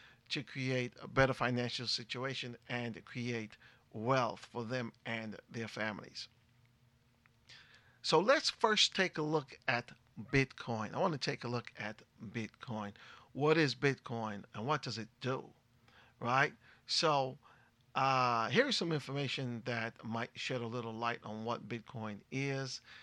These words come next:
Like I said, some say that Bitcoin is a shady form of payment, uh, used by crooks and people who are out to do no good. That's what some people feel. Others say it's a bubble that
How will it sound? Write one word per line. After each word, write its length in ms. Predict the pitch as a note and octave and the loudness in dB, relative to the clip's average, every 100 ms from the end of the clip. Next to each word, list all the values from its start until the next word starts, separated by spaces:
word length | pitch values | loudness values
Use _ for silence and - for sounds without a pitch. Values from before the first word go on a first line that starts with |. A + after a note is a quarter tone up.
| - - | -20 -4
Like 180 | B2+ A#2+ | -4 -2
I 60 | A#2+ | -4
said, 160 | - | -2
some 240 | - F3+ D#3 | 2 2 2
say 320 | - F3 D#3 | 0 2 2
that 200 | C#3 - | -2 -4
Bitcoin 520 | C#3 - C3+ C3 B2 - | -6 -4 -4 -2 -4 -6
is 140 | A2+ | -6
a 60 | A2 | -2
shady 600 | - - - A3 A#3+ A#3+ | 2 4 4 4 2 0
form 540 | G#3 - F#3 F3+ E3+ - - | -4 0 4 6 4 0 0
of 260 | B2+ - - - | 0 0 -14 -16
payment, 640 | - D3+ D3 G#2+ - - - - - - - | -6 -4 -4 -6 -10 -18 -20 -20 -20 -18 -6
uh, 60 | A#2+ | -4
used 380 | A2+ D3+ B2+ - | 0 0 -2 -2
by 180 | A#2+ A2 | -4 -4
crooks 440 | - - E3 - - | -4 -2 0 -2 -4
and 140 | A#2 | -6
people 280 | C#3 - C3 | -10 -10 -8
who 200 | B2 C3 - | -6 -6 -2
are 260 | A#2 A2+ - - - - _ | -2 -2 -8 -20 -20 -20 _
out 220 | A#2+ - | 2 4
to 100 | - | -4
do 340 | A2+ C3 C3 B2 - _ A2 | -2 0 0 -4 -14 _ 0
no 240 | B2 B2 | 2 2
good. 360 | G#2+ A#2 G#2 - _ _ _ | 0 -4 -4 -10 _ _ _
That's 260 | A2 G#2 - | -8 -6 -6
what 120 | G#2+ | -6
some 180 | A#2 A2 | -8 -8
people 240 | C3 C#3 | -10 -10
feel. 400 | C3 - C#3 G#2+ - - - - | -6 -4 -4 -6 -12 -20 -18 2
Others 320 | C3+ D#3 D3+ | 4 4 2
say 340 | - D3+ D3 - - | 2 0 0 -6 -4
it's 200 | C3 - - | 0 0 -2
a 60 | |
bubble 720 | A#2 G#2 G#2 D#3+ A3+ B2+ B2 - - - _ | -4 -6 4 6 6 2 -6 -8 -20 -20 _
that 200 | C3 C3 | 0 0